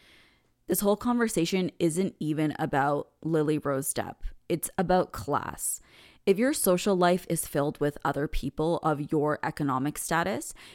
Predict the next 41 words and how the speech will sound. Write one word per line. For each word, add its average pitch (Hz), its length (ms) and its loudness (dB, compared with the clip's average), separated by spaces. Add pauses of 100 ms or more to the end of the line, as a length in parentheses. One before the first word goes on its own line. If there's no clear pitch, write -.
you 202 100 0
don't 220 220 4
realize 170 380 6
that 151 180 2
there 151 120 2
are 151 60 0
people 151 460 0
your 160 280 0
own 180 240 0
age 151 400 -2
in 170 120 -2
towns 156 400 0
from 147 320 -2
flyover 156 520 0
country 131 460 -4 (380)
that 165 380 2
have 165 240 0
to 190 120 0
save 180 360 2
their 156 120 2
pennies 156 560 4
and 165 180 0
sell 160 240 4
their 156 160 2
worldly 156 400 0
possessions 151 680 0 (320)
to 190 100 0
move 190 220 4
into 190 260 2
a 180 40 4
piece - 320 -2
of 180 160 -4
garbage 151 340 2
apartment 151 480 0
in 135 140 0
L 143 260 0
A 131 200 0
and 147 260 0
work 151 180 -4
three 180 240 2
jobs 151 640 2